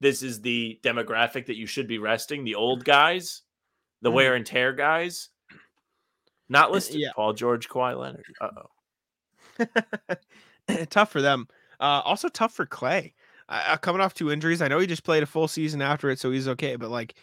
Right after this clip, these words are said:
Speaker 2: <clears throat> Klay's a guy who I feel like they should want to rest more often, and, uh, I don't know if they'll be able to, but that's weird. Um, yeah, I, I like it. I'm in on it. Glad they're doing it. Good for them.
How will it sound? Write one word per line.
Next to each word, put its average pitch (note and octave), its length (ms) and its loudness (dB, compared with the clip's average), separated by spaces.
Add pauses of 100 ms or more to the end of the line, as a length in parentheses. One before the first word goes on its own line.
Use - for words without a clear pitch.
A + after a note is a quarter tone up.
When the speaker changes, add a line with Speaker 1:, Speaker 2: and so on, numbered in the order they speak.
(100)
Speaker 2:
<clears throat> - 200 -12
Klay's F3 460 6
a - 40 -6
guy D3+ 160 10
who D3+ 80 6
I C3+ 60 4
feel C3+ 140 2
like B2+ 100 2
they B2+ 140 0
should B2+ 200 0
want A#2 220 -4
to A#2+ 80 -4
rest A2+ 260 -2
more A2 200 -2
often, A#2 360 -8
and, A#2 180 -12
uh, A2+ 60 -10
I A#2+ 100 -6
don't C3 100 -10
know C3 60 -10
if C3+ 80 -16
they'll C3 100 -12
be - 100 -12
able E3 160 -12
to, B2+ 100 -20
but - 160 -20 (480)
that's F3+ 220 6
weird. D#3+ 340 4
Um, C#3 540 2 (920)
yeah, E3 380 8
I, D#3+ 60 6
I - 40 8
like D3+ 240 4
it. D3 180 -2
I'm D#3 160 2
in C#3+ 100 0
on C3+ 140 2
it. C3+ 200 -2
Glad D3 220 4
they're C#3 100 0
doing C3 280 -2
it. B2+ 140 -4 (160)
Good C#3 220 -4
for C3+ 100 -6
them. B2+ 300 -2